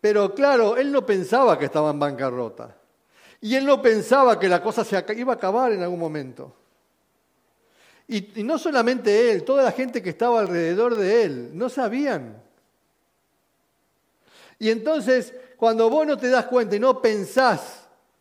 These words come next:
de lo que está ocurriendo al lado tuyo, vas a terminar mal. Bernie Madoff era un estafador, pero ¿qué pasaba con toda la gente que estaba alrededor? ¿No estaban enterados de nada?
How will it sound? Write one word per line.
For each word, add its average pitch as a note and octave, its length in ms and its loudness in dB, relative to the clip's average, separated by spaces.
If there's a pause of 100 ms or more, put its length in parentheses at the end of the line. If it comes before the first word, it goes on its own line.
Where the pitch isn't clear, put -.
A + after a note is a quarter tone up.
(1200)
de D#3+ 100 -6
lo D#3+ 120 -4
que D#3 80 -8
está A3+ 160 -4
ocurriendo G#3+ 420 -4
al F#3 80 -2
lado F3+ 240 -2
tuyo, B2+ 480 -12 (1080)
vas E3+ 180 -10
a B3+ 80 -6
terminar E3+ 460 -6
mal. G3+ 480 -6 (1400)
Bernie C4 300 -2
Madoff B3+ 360 2
era A3 140 2
un B3+ 100 -2
estafador, F#3+ 720 -2
pero F3+ 160 -6
¿qué C#4 120 -10
pasaba A#3 440 -4
con D3 240 -14
toda A3+ 140 -4
la F#3 100 -4
gente F#3+ 320 -10
que D3+ 80 -12
estaba D#3 300 -8
alrededor? A#2+ 640 -14 (2500)
¿No A#3+ 160 -4
estaban A3 340 2
enterados D#3+ 720 -2
de C3 120 -8
nada? F3+ 520 -6